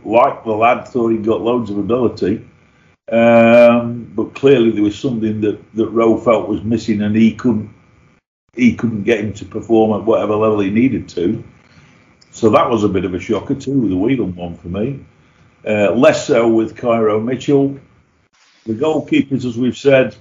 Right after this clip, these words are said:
I, I would have taken either, either Montgomery or Smith.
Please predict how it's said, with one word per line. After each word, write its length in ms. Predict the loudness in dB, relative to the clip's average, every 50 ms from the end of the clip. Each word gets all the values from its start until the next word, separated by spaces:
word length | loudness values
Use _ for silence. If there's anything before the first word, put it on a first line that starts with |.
| _ _ _ _ _ _ _ _ _ -10
I, 100 | -8 -8
I 260 | -8 -6 -2 -2 0
would 180 | 0 0 -2
have 160 | -2 -2 0 2
taken 260 | 2 2 2 2 0
either, 440 | 0 0 2 2 2 2 0 -4 -2
either 320 | -2 -2 -2 0 -2 -2
Montgomery 640 | -2 -2 -2 -4 -4 -4 -4 -4 -4 -2 -2 -2 -4
or 200 | -4 -4 -6 -6
Smith. 500 | -8 -4 0 0 2 2 0 -4 -12 -20